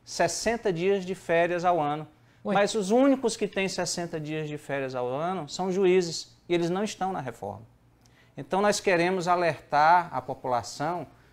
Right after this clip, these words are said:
Speaker 1: que os, re-, realmente os prejudicados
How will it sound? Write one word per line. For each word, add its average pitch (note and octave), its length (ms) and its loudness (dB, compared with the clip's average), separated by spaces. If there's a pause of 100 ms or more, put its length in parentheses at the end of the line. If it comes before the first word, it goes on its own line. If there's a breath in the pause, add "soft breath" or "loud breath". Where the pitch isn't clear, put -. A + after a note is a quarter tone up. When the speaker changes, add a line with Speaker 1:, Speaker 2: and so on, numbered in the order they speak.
(160 soft breath)
Speaker 1:
que E3+ 360 -2 (300)
os, - 560 -4
re-, A3 300 2
realmente A#3 500 4
os A3 80 -8
prejudicados G3 960 0